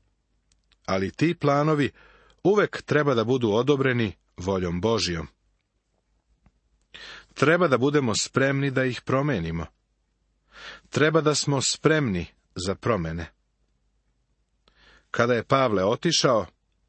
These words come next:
nije imao strogi plan svojih misionarskih putovanja. Išao je onako kako ga je Gospod vodio. U delima apostolskim vidimo da mu je Gospod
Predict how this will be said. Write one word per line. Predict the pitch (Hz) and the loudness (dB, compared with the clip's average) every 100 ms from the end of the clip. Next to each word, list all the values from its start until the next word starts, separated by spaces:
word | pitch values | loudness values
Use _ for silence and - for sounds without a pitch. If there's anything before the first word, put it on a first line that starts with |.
| - - _ | -20 -20 _
nije | 123 160 175 165 | -4 0 0 0
imao | 165 147 104 | 0 0 0
strogi | - - 139 135 120 | -4 -2 0 0 -2
plan | - 135 120 87 | 0 2 2 0
svojih | - - 98 92 85 - _ _ _ _ _ | -4 -2 0 0 -4 -10 _ _ _ _ _
misionarskih | 104 92 110 110 107 98 78 - 90 - | -4 -2 0 0 0 -2 -4 -6 -8 -4
putovanja. | 123 - 80 78 82 73 _ _ _ _ _ _ _ _ _ _ _ _ - - - - | -6 -4 -8 -6 -6 -10 _ _ _ _ _ _ _ _ _ _ _ _ -20 -18 -18 -4
Išao | 147 170 208 170 | 0 2 4 4
je | 123 | 4
onako | 120 151 190 - 165 104 - _ | 2 2 0 2 0 0 -8 _
kako | - 160 165 | -2 0 2
ga | 135 | 0
je | 113 | 2
Gospod | 113 120 - 101 92 | 2 0 -2 -4 -2
vodio. | 95 98 98 76 _ _ _ _ _ _ _ _ _ _ _ _ _ _ - - - - _ | 0 0 -2 -4 _ _ _ _ _ _ _ _ _ _ _ _ _ _ -20 -18 -18 -20 _
U | 131 | 2
delima | 123 165 156 98 117 | 2 2 2 2 2
apostolskim | - 180 - 156 - 139 107 - _ _ _ _ | 0 0 2 2 2 0 0 -6 _ _ _ _
vidimo | 101 127 165 175 156 107 - _ _ _ _ | -2 0 2 2 2 0 -6 _ _ _ _
da | 107 110 | -2 0
mu | 110 | 0
je | 101 | 2
Gospod | 117 156 - - 117 - | 2 2 0 2 0 -2